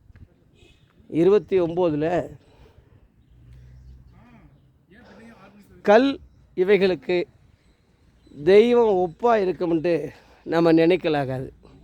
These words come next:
முப்பதாம் வசனத்துல, "அறியாமை உள்ள காலங்களை தேர-, தேவன் காணாதவரை போல் இருந்தார்." பழைய ஏற்பாடு அறியாமை உள்ள காலம்,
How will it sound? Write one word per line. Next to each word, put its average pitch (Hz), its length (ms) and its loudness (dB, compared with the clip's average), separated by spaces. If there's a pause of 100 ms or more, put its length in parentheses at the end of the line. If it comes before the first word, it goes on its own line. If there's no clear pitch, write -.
(1400)
முப்பதாம் 254 480 2
வசனத்துல, 196 300 -2
"அறியாமை 240 600 2
உள்ள 214 180 2
காலங்களை 175 680 -2 (1120)
தேர-, 202 480 2
தேவன் 208 380 0
காணாதவரை 196 720 -2
போல் 160 180 -4
இருந்தார்." 147 340 -6 (1200)
பழைய 220 280 6
ஏற்பாடு 214 380 0
அறியாமை 240 400 0
உள்ள 220 140 0
காலம், 175 300 -4